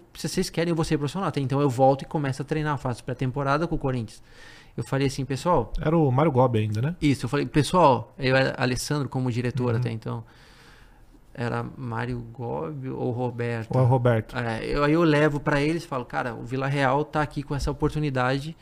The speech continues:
Speaker 1: e eles querem me comprar pra amanhã." Aí a gente ficou conversando, viu o cenário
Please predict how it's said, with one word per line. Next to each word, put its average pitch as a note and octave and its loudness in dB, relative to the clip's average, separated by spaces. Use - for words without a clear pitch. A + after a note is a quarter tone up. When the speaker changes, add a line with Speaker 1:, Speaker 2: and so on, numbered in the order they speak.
Speaker 1:
e C#3 2
eles C#3+ 0
querem C3+ 2
me C#3 2
comprar D#3 4
pra D3+ 2
amanhã." E3 4
Aí C3+ 2
a C#3 4
gente C3+ 2
ficou C3+ -2
conversando, E3+ 4
viu C3+ 4
o C3+ 2
cenário C3+ 2